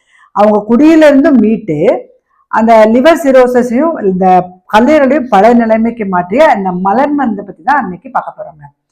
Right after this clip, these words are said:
அதாவது, நான் நிறைய குடிக்கு அடிமையானவங்களுக்கு ஒரு பன்னெண்டு வருஷமாவே ட்ரீட்மெண்ட் கொடுத்துட்டு இருக்கேன். நிறைய பேருக்கு நல்ல ரிசல்ட் கிடைச்சிருக்கு. அஹ், நிறைய பேரு இப்ப அந்த குடியை அடியோட மறந்து ஆரோக்கியமா, ஹாப்பியா வாழ்க்கையை நடத்திட்டு இருக்காங்க.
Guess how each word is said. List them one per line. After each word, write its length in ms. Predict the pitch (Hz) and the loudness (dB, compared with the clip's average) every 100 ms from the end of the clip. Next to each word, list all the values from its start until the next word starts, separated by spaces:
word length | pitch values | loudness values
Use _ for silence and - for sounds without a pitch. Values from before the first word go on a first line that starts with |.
| _ _ _ _ _ | _ _ _ _ _
அதாவது, 260 | 233 269 277 | 0 2 4
நான் 220 | 240 220 | 4 4
நிறைய 220 | 247 302 302 254 208 190 185 180 | 4 4 4 4 4 4 2 0
குடிக்கு 280 | 247 254 254 | -2 -4 0
அடிமையானவங்களுக்கு 1000 | 214 220 220 214 202 196 196 190 277 202 | 0 0 0 -2 -4 -6 -6 -2 0 0
ஒரு 180 | 196 190 202 | -2 -2 -4
பன்னெண்டு 220 | 226 233 | -2 -4
வருஷமாவே 340 | 226 220 226 | -4 -6 -4
ட்ரீட்மெண்ட் 320 | 233 190 202 190 | -6 -10 -16 -16
கொடுத்துட்டு 260 | 185 180 | -16 -14
இருக்கேன். 220 | 175 262 247 | -8 -4 -4
நிறைய 240 | 170 196 | -4 -6
பேருக்கு 260 | 202 214 202 | -8 -14 -12
நல்ல 180 | 180 | -10
ரிசல்ட் 340 | 190 180 _ - | -10 -12 _ -18
கிடைச்சிருக்கு. 440 | 165 170 165 311 359 _ _ _ _ _ _ | -18 -16 -8 -8 -8 _ _ _ _ _ _
அஹ், 200 | 202 214 | -2 0
நிறைய 320 | 208 226 302 | 2 2 2
பேரு 260 | 262 262 320 302 214 190 180 175 180 190 202 | 4 4 4 4 4 4 4 2 0 -2 -8
இப்ப 220 | 196 214 | -4 0
அந்த 280 | 196 196 196 | 0 2 0
குடியை 340 | 196 240 254 | 0 0 4
அடியோட 480 | 202 180 233 262 277 | 4 2 4 4 4
மறந்து 480 | 226 190 202 208 302 | 2 0 -2 0 2
ஆரோக்கியமா, 580 | 202 196 214 214 196 302 - _ 190 | 2 0 -4 -6 -4 -6 -6 _ -4
ஹாப்பியா 420 | 202 208 226 262 294 202 180 175 180 - | -4 -2 -2 0 2 2 0 -2 -4 -6
வாழ்க்கையை 320 | 185 190 196 | -6 -6 -8
நடத்திட்டு 340 | 170 165 165 165 | -10 -12 -18 -16
இருக்காங்க. 380 | 143 151 269 | -14 -6 -6